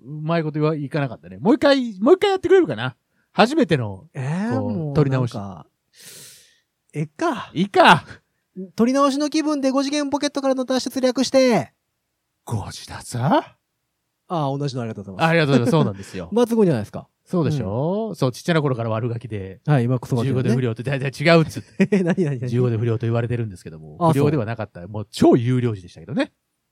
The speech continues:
Speaker 2: 健康優良児。
Speaker 1: 健康優良児。そんなことない。
Speaker 2: あ、そう。<laughs> そうなのね。
Speaker 1: めちゃくちゃ真面目に生きてきましたからね。
Speaker 2: はあ、はあ、はあ。
Speaker 1: そう。でね、
Speaker 2: うん。
Speaker 1: その、なぜ、何が続くか、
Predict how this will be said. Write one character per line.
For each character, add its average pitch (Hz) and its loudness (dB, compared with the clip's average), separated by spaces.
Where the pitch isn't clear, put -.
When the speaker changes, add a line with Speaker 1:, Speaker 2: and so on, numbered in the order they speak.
Speaker 2:
健 156 0
康 139 4
優 139 2
良 165 8
児。 - 2
Speaker 1:
健 214 4
康 185 6
優 151 6
良 123 2
児。 - -14
そ - -4
ん - 4
な 233 2
こ 170 -2
と 165 6
な 170 8
い。 - -12
Speaker 2:
あ、 - -16
そ 107 2
う。 - -6
<laughs> - -12
そ 165 4
う - -2
な 80 -8
の 80 -14
ね。 131 -2
Speaker 1:
め 117 -6
ち 131 -12
ゃ 135 -2
く - -14
ち 139 -8
ゃ 131 -6
真 123 -4
面 120 -4
目 117 -6
に 110 -6
生 107 -12
き - -20
て - -14
き 90 -20
ま - -20
し - -20
た - -18
か - -20
ら 78 -20
ね。 101 -8
Speaker 2:
は 139 2
あ、 - 0
は 104 -2
あ、 98 -8
は 87 -12
あ。 85 -16
Speaker 1:
そ 110 -4
う。 120 -2
で 165 -2
ね、 226 -4
Speaker 2:
う 180 0
ん。 110 -2
Speaker 1:
そ - -6
の、 143 -2
な 185 0
ぜ、 277 0
何 214 -2
が 156 0
続 127 -8
く - -6
か、 107 -6